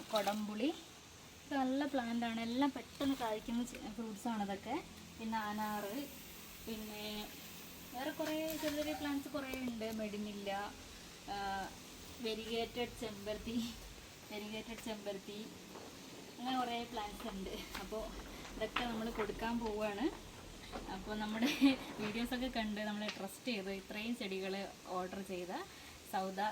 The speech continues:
നൗഷാദ് എന്ന് പറയുന്ന കസ്റ്റമർക്ക് ഒരുപാട് നന്ദി. ഇതെല്ലാം സേഫ് ആയിട്ട് തന്നെ നിങ്ങളെ വീട്ടിൽ ഞങ്ങൾ എത്തിക്കുന്നതാണ്. ആ, ഇത് വീഡിയോ ഇടുമ്പോഴത്തേക്കും എത്തിച്ചിട്ടുണ്ടാകും.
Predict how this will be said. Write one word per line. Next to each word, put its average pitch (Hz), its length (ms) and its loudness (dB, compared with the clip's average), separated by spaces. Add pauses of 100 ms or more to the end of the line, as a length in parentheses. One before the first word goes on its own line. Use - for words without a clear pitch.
(200)
നൗഷാദ് 185 480 0 (380)
എന്ന് 202 180 -2
പറയുന്ന 190 340 0
കസ്റ്റമർക്ക് 202 500 -2
ഒരുപാട് 208 380 2
നന്ദി. 190 260 0 (180)
ഇതെല്ലാം 226 320 0
സേഫ് 208 280 -2
ആയിട്ട് 220 140 -2
തന്നെ 226 160 0
നിങ്ങളെ 214 240 0
വീട്ടിൽ 202 240 -4
ഞങ്ങൾ 208 180 0
എത്തിക്കുന്നതാണ്. 202 640 0 (840)
ആ, 202 40 4 (440)
ഇത് 226 120 2 (200)
വീഡിയോ 220 280 2
ഇടുമ്പോഴത്തേക്കും 277 640 2
എത്തിച്ചിട്ടുണ്ടാകും. 277 840 8